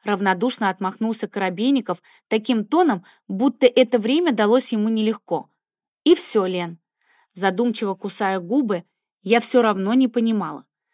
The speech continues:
«Каким образом тебе удалось столько времени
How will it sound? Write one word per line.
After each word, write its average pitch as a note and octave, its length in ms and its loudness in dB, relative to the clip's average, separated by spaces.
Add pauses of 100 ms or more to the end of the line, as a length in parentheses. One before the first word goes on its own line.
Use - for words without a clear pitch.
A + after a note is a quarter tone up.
(300)
«Каким B3+ 500 4
образом C4+ 580 2 (220)
тебе A#3+ 380 2
удалось G#3 520 0
столько A3 440 -2
времени G3 540 0